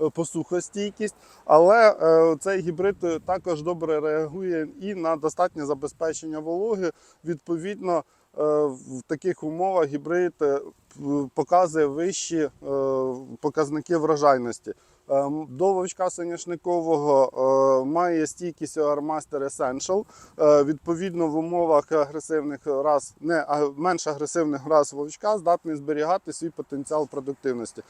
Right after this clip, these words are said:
Має високі якісні показники, е, тобто має високий вміст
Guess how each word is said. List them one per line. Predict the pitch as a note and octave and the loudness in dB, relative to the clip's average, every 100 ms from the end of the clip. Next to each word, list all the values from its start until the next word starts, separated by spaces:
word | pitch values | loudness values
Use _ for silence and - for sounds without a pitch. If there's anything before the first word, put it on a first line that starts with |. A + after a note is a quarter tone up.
| - - _ | -20 -20 _
Має | E3+ F3+ E3+ | -2 0 0
високі | E3 F3+ E3 E3+ | -2 -6 -6 -2
якісні | E3 D#3 D#3+ E3 | -2 0 -6 -6
показники, | D#3 D#3+ D3 D#3+ D3+ E3 - D#3+ C3 - - - - | -4 -6 -2 -4 -2 -8 -2 0 0 -4 -20 -20 -2
е, | D#3 D3+ D3 C3+ | 2 2 0 -2
тобто | - D3+ - | -4 -2 -2
має | D#3 D#3+ D3+ | 0 0 0
високий | D3+ E3+ D#3 D3+ | -2 -4 -4 -2
вміст | D#3 D#3+ D3 | 0 0 -2